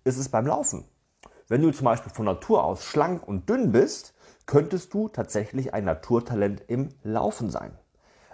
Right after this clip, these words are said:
Aber das bedeutet nicht, dass du automatisch ein guter Schwimmer wirst, nur weil du jetzt denkst, ich gehe regelmäßig schwimmen, um einen Körper aufzubauen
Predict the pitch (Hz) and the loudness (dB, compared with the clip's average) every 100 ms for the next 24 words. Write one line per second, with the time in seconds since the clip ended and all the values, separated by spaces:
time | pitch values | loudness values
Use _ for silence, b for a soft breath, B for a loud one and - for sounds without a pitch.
0 | b 127 127 113 - 101 87 95 135 247 | b 2 4 2 2 2 2 0 2 4
1 | 214 - - - _ _ _ 92 87 92 | 4 0 -18 -20 _ _ _ -12 -10 -10
2 | - - 98 104 - 82 76 82 85 92 | -14 0 2 2 0 -6 -2 2 2 2
3 | - 165 262 - _ b b b b 110 | 2 0 0 -6 _ b b b b -2
4 | 110 113 - 85 - - 98 170 277 143 | 2 0 0 -6 -6 -4 0 2 4 4
5 | 95 113 127 - - b b - 180 226 | 4 2 2 -6 -18 b b 4 8 8
6 | 147 123 117 - - 135 127 147 - 143 | 6 4 2 0 0 0 0 -4 -6 -8
7 | 135 131 127 98 110 98 92 92 87 - | 0 4 4 4 2 2 0 0 -2 -6
8 | 82 - 175 165 139 226 b b b - | -8 0 6 6 6 0 b b b 4
9 | 180 165 - 117 104 - 202 214 151 92 | 4 4 0 -2 -2 -2 0 2 2 2
10 | 95 - - 80 90 123 | 0 -4 -6 2 4 4